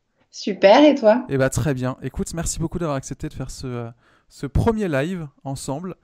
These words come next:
Speaker 1: Bah, avec grand
Speaker 2: Euh,
Speaker 1: plaisir.
Speaker 2: donc du coup, on va tester des trucs. Écoute, on va voir, euh, comment ça se passe.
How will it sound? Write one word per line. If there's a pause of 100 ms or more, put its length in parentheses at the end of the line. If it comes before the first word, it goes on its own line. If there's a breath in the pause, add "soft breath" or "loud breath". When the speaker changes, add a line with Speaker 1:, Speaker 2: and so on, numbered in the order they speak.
(140)
Speaker 1:
Bah, (100)
avec
grand
Speaker 2:
Euh,
Speaker 1:
plaisir.
Speaker 2:
donc
du
coup,
on
va
tester
des
trucs.
Écoute,
on
va
voir,
euh,
comment
ça
se
passe.